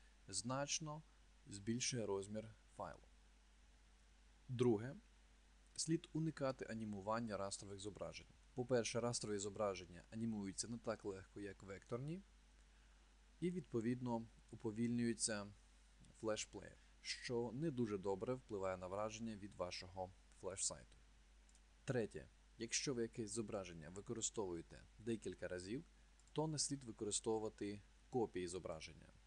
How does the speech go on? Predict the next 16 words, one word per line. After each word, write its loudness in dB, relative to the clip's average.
Отже, -8
як -6
тут, -16
бачите, -6
ось -6
це 2
бітмап, -2
тобто 0
растрове 0
зображення -4
з -12
відповідною -8
іконкою. -4
Тут 2
теж 2
бітмап -4